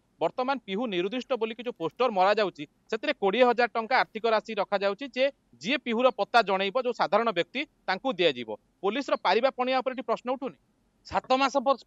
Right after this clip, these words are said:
Speaker 2: ପରେ କ'ଣ ପୋଲିସର ଚେତା ପଶିଲା? କାରଣ ଆଗରୁ ସେ ତଦନ୍ତ କଲେ ନାହିଁ। ଆଗରୁ ଯେତେବେଳେ ଯଦି ପ୍ର-, ପ୍ର-, ପ୍ରକୃତ କାର୍ଯ୍ୟାନୁଷ୍ଠାନ ଗ୍ରହଣ କରିଥାନ୍ତେ, ତାହେଲେ ଆଜି ଏ ପ୍ରକାର ପରିସ୍ଥିତି ସୃଷ୍ଟି ହେଇନଥାନ୍ତା। ଇ-,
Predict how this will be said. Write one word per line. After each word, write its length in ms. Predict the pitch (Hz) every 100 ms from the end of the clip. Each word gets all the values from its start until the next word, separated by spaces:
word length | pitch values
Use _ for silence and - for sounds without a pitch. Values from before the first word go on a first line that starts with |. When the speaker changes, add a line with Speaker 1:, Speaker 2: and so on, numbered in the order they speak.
| _ -
Speaker 2:
ପରେ 200 | 247 254
କ'ଣ 140 | 254
ପୋଲିସର 380 | 247 254 247 254
ଚେତା 260 | 254 262 277
ପଶିଲା? 360 | 254 - 139 - _ _ _ _ _ _ -
କାରଣ 120 | 262
ଆଗରୁ 320 | 220 190 226 240
ସେ 160 | 247
ତଦନ୍ତ 320 | 220 202 214
କଲେ 280 | 208 226 226
ନାହିଁ। 140 | 254 330 _ _ _ _
ଆଗରୁ 280 | - 175 262
ଯେତେବେଳେ 420 | 226 165 208 254
ଯଦି 160 | 254 240
ପ୍ର-, 160 | 214 190
ପ୍ର-, 140 | 196
ପ୍ରକୃତ 340 | 185 175 233 254
କାର୍ଯ୍ୟାନୁଷ୍ଠାନ 640 | 226 190 233 233 277 262
ଗ୍ରହଣ 280 | 233 180 202 226
କରିଥାନ୍ତେ, 500 | 240 214 214 156 147 _ _ -
ତାହେଲେ 140 | 277
ଆଜି 240 | 254 247 285
ଏ 140 | 262
ପ୍ରକାର 300 | 294 285 311 302
ପରିସ୍ଥିତି 480 | 269 254 294 254
ସୃଷ୍ଟି 340 | 262 254 - 262
ହେଇନଥାନ୍ତା। 520 | 240 202 - 156 135 117 _ _ _ -
ଇ-, 160 | 180